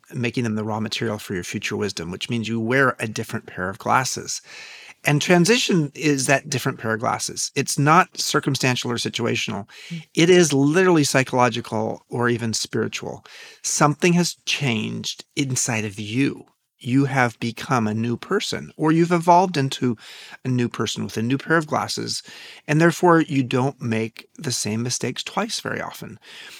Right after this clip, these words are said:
Speaker 1: And I think this is where midlife becomes really relevant for people, because <clears throat> by midlife, let's say forty-five, fifty-five, something like that, you can see your patterns. You can see, like, "Oh my God, I just did the same thing over again."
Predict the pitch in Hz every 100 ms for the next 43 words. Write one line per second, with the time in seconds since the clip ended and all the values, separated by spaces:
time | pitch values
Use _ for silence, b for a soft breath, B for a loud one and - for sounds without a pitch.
0 | B - 165 165 156 135 139 190 - 220
1 | 175 165 165 139 143 143 143 - 120 120
2 | 107 104 113 131 143 135 127 120 113 113
3 | 104 113 127 - 143 160 160 185 190 B
4 | B B B B B B - 156 170 147
5 | - - - 196 214 190 139 135 147 180
6 | 180 127 127 - - 151 - 151 - 139
7 | 139 135 131 123 - 123 - - 120 120
8 | 131 139 123 - 123 123 - B B B
9 | 143 185 - 190 - 202 214 175 - -
10 | 214 208 101 92 - - B B B -
11 | 170 202 214 202 165 - 180 196 202 185
12 | 196 190 135 139 185 156 147 127 147 165
13 | 180 202 165 117 95 123